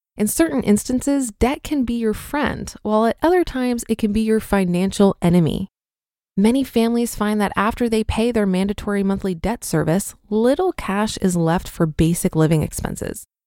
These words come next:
as we consumers have accumulated more debt than we can handle. On May fourteenth, twenty nineteen, the Federal Reserve Bank of New York Center for Microeconomic Data issued a quarterly report on household debt and credit,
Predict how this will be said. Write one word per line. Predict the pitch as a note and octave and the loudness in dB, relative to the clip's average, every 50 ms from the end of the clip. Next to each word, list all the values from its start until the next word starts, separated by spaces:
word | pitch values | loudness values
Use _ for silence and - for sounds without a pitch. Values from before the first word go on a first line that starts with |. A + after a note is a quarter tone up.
| - | -4
as | - G#3 G3 G#3+ | -4 -2 -2 0
we | A3 C#4 D4+ | 2 2 2
consumers | D#4 - C#4+ C4 B3 - - B3 B3+ C4 C4+ C4 C4+ B3+ | 2 2 -2 -4 -4 -2 0 0 0 2 0 0 -2 -2
have | - A3 G3+ | 0 0 0
accumulated | F#3+ F#3 - - - B3 B3 B3 B3+ B3 A#3+ A#3+ A#3 A#3+ A3 | 0 0 -4 -6 -2 -2 0 2 2 4 4 4 4 4 4
more | G#3 G3 G3+ A3+ C4 C#4+ C#4+ | 4 4 4 4 4 4 4
debt | C4 B3+ A#3+ - | 4 4 4 4
than | A3+ G3+ | 2 0
we | G3+ | 0
can | F#3+ - F#3 | 0 0 -2
handle. | F3 - - D#3+ D#3+ D#3+ - - - F#3+ - _ _ _ _ _ _ _ _ _ _ _ _ _ _ _ - | -2 0 0 2 2 2 0 -2 -6 -8 -12 _ _ _ _ _ _ _ _ _ _ _ _ _ _ _ 0
On | A3+ A3 G#3+ G#3+ G#3+ A3 | 2 2 4 4 2 2
May | A#3 C4+ D#4+ E4+ | 0 0 -2 -4
fourteenth, | - - D#4+ D4+ C4+ - - A3+ G#3 G3+ G3+ - - | -2 0 0 0 0 0 0 2 2 2 2 0 -4
twenty | - - G3 G3 A3 A3+ | -4 -2 0 2 2 4
nineteen, | A#3 A3 A3 G#3+ - - E3+ D#3+ D#3 D#3 D#3 | 4 2 0 0 -2 -2 -2 0 0 0 -2
the | E3 D#3+ | -2 -4
Federal | - - A#3+ C4 C4+ C#4+ D4+ D#4 D#4 C#4+ | -2 -2 -2 0 2 4 4 4 4 4
Reserve | C4 A#3+ G#3+ F#3 G3+ G3 G#3 G#3+ G3 - | 4 4 4 4 4 2 2 2 0 0
Bank | - C#3+ - F#3 G3 G#3 - - - | -2 -2 0 -2 -4 -4 -6 -4 -2
of | F3+ F3 F3 | 0 2 2
New | F3+ F3+ F3+ G3 | 2 2 4 4
York | A3+ B3 B3+ B3 B3+ B3 - - | 2 2 2 2 0 0 -2 -4
Center | - - - - G3 G3 G#3+ A3 A3 | -8 -4 -2 0 2 2 2 2 0
for | - - F#3+ F3 | 0 0 0 2
Microeconomic | E3+ E3+ F3 G#3 A3+ - C4+ C4 - - G3+ - G3 F#3 F3 F3 F3 F3+ F3 E3 | 2 2 2 0 0 0 0 0 0 0 -2 0 0 2 2 4 4 2 0 0
Data | - E3 D#3 E3 - - - - - _ _ _ _ _ _ - | 0 -2 -2 0 -2 -2 -4 -4 -6 _ _ _ _ _ _ 4
issued | B3+ C#4+ C#4 - - D#4 D#4 D4 | 6 6 6 6 4 4 6 6
a | C4 | 4
quarterly | - - - - - B3 C4 C4+ C4+ D4 D4 C#4+ C#4+ C#4 C4+ | 0 0 -4 0 2 2 2 4 2 2 2 2 2 0 2
report | C4+ B3+ - - - F3 D3+ - - - - | 0 0 0 2 0 0 0 0 -2 -6 -4
on | - F3 F3 | -2 -2 -2
household | E3 - - E3+ F3+ - - F3 E3+ D#3+ | -2 -4 -2 -4 -2 0 0 0 2 2
debt | D#3+ - - | 0 -2 -2
and | - - | -6 -8
credit, | - - - - - - | -6 -8 -8 -8 -8 -10